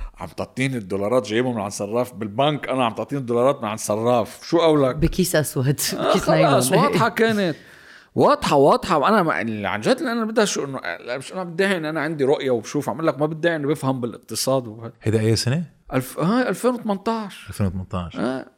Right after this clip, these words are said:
Speaker 1: واضحة، واضحة كانت واضحة. وقتها كان عم بيصير في تهريب ودائع.
Speaker 3: مم. هذا اللي ما عم بفهمه، إنه كيف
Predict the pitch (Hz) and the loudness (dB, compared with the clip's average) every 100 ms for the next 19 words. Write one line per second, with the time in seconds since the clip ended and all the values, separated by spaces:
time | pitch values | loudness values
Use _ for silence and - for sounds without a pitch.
0 | - 151 285 370 370 254 233 254 494 - | -8 2 4 4 2 4 6 6 4 0
1 | 202 - 233 233 - 165 220 - 175 147 | 0 4 4 4 4 2 2 -2 -8 -6
2 | 135 156 294 - 220 233 180 156 247 202 | 2 4 4 2 2 2 2 0 -4 0
3 | 175 151 220 165 143 160 214 196 165 135 | 4 4 4 4 6 4 4 0 -2 -2
4 | - - _ _ _ _ _ - - _ | -4 -10 _ _ _ _ _ -20 -20 _
5 | _ _ _ - 107 101 90 _ _ _ | _ _ _ -14 -12 -12 -14 _ _ _
6 | _ _ _ _ _ 127 113 98 92 101 | _ _ _ _ _ 2 4 2 0 -4
7 | 98 92 92 - 120 | -8 -8 -8 -10 -14